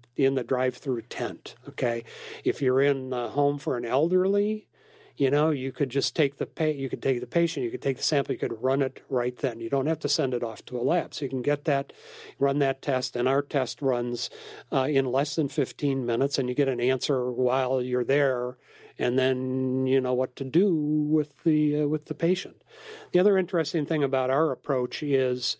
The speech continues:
is that it's mobile. So it was built originally with the design point to be,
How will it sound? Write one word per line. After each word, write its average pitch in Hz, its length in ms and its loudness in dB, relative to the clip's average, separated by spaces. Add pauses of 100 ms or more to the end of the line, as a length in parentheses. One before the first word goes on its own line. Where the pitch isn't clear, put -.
(120)
is 127 540 0
that 135 200 2
it's 127 180 0
mobile. 131 500 0
So - 180 -2
it 127 40 -2
was 127 220 -4
built 151 500 0 (600)
originally 131 960 2
with 123 240 -2
the 131 100 0
design 131 480 0
point 127 320 -4
to 139 80 0
be, 123 420 -2